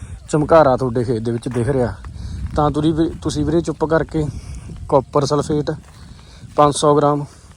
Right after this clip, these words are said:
ਕਾਪਰ ਆਕਸੀਕਲੋਰਾਈਡ ਕਹਿ ਸਕਦੇ ਆਪਾਂ, ਚਾਹੇ, ਚਾਹੇ ਤੁਸੀਂ ਵੀਰੇ ਕਾਪਰ ਹਾਈਡਰੋਕਸਾਈਡ ਪੰਜ, ਪੰਜ ਸੌ ਗ੍ਰਾਮ ਇਹਨਾਂ ਦੋਨਾਂ ਦੀ ਡੋਜ਼ ਲੈ ਕੇ ਨਾਲ ਤੁਸੀਂ ਵੀਰੇ ਸਟ੍ਰੈਪਟੋ ਦੀਆਂ ਦੋ ਪੁੜੀਆਂ ਪਾ ਕੇ ਸਪਰੇਅ ਕਰ ਦਿਓ, ਤੁਹਾਨੂੰ ਰਿਜ਼ਲਟ ਮਿਲ ਜੂਗਾ। ਤੁਹਾਡੀ ਵੀ ਐਲ ਵੀ ਉੱਥੇ ਹੀ ਕੰਟਰੋਲ ਹੋ ਜੂਗੀ, ਨਹੀਂ ਵੀਰੇ ਤੁਹਾਡਾ ਉਹ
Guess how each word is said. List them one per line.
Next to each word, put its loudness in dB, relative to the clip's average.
ਕਾਪਰ 0
ਆਕਸੀਕਲੋਰਾਈਡ -2
ਕਹਿ 0
ਸਕਦੇ 0
ਆਪਾਂ, -2
ਚਾਹੇ, 0
ਚਾਹੇ 4
ਤੁਸੀਂ -2
ਵੀਰੇ 0
ਕਾਪਰ -4
ਹਾਈਡਰੋਕਸਾਈਡ -4
ਪੰਜ, 2
ਪੰਜ 2
ਸੌ 2
ਗ੍ਰਾਮ 0
ਇਹਨਾਂ 0
ਦੋਨਾਂ 0
ਦੀ 2
ਡੋਜ਼ 0
ਲੈ 0
ਕੇ -6
ਨਾਲ 6
ਤੁਸੀਂ -4
ਵੀਰੇ 0
ਸਟ੍ਰੈਪਟੋ -2
ਦੀਆਂ 2
ਦੋ 2
ਪੁੜੀਆਂ 0
ਪਾ 2
ਕੇ 0
ਸਪਰੇਅ 0
ਕਰ 2
ਦਿਓ, -4
ਤੁਹਾਨੂੰ 4
ਰਿਜ਼ਲਟ 4
ਮਿਲ -2
ਜੂਗਾ। 0
ਤੁਹਾਡੀ -2
ਵੀ -2
ਐਲ 0
ਵੀ -4
ਉੱਥੇ -4
ਹੀ -4
ਕੰਟਰੋਲ -2
ਹੋ -4
ਜੂਗੀ, -2
ਨਹੀਂ 2
ਵੀਰੇ -2
ਤੁਹਾਡਾ -6
ਉਹ -4